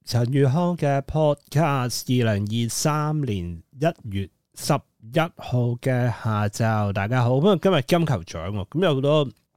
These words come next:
好多焦點啦，吓，金球獎。咁啊，The Bear 啊，大熊餐廳，我呢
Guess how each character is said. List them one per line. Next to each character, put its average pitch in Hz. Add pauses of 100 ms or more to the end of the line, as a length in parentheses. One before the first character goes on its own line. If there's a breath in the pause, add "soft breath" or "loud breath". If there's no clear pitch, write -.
(160)
好 156
多 180
焦 185 (120)
點 104
啦， 143
吓， 104
金 143
球 92
獎。 101
咁 127
啊， 98 (440 loud breath)
The 185 (120)
Bear 220
啊， 101
大 104
熊 95
餐 127
廳， 120
我 107
呢 135